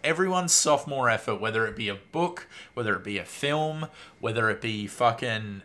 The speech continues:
an album. That's always the make or break moment with careers, you know, 'cause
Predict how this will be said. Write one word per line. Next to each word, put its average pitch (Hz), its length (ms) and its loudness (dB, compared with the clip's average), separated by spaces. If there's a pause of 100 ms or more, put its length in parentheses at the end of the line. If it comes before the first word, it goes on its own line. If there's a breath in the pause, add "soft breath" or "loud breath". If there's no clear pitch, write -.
(120)
an 98 120 -4
album. 165 720 4
That's 156 280 2
always 175 380 2
the 160 100 -4
make 139 260 -2
or 120 100 -2
break 113 320 0
moment 107 420 -4
with 98 180 -10
careers, 104 680 -2
you 101 100 -6
know, 107 280 -4
'cause 110 440 -2